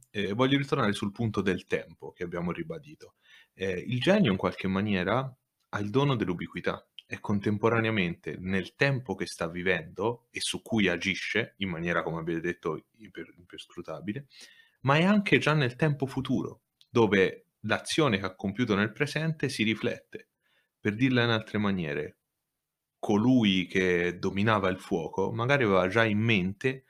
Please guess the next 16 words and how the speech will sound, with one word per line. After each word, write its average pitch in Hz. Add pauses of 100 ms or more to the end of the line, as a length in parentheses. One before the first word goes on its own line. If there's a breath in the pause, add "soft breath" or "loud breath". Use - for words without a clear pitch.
(380 soft breath)
che 104
dominandolo 175 (200)
si -
sarebbe 120
potuto 113
cucinare. 104 (340)
Questo 120
è 87
solo 90
un 90
esempio, 92
però 98
ecco, 80
applicato 107
a 123
questo 135